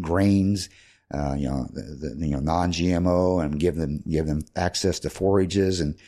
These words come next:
the new facilities that I, I built were gonna have all access to the outdoors. I can rotate the pastures and the woods and things like that.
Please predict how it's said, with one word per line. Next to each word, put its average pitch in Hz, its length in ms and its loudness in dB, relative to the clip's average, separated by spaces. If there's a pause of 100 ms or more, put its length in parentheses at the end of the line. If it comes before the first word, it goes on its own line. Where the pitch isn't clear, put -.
(180)
the 80 80 -2
new 90 120 2
facilities 95 640 0
that 85 160 4
I, 78 300 2
I 73 60 -2
built 95 360 2
were 85 100 -4
gonna 78 200 -2
have 76 200 -2
all 90 220 4
access 90 460 0
to 78 40 -8
the 76 160 0
outdoors. 85 560 0
I - 60 -6
can 64 160 -8
rotate 87 420 0
the 69 80 -10
pastures 92 500 0
and 80 80 -2
the 78 60 -2
woods 87 260 0
and 80 80 -8
things 80 200 -6
like 87 120 -6
that. 98 240 -6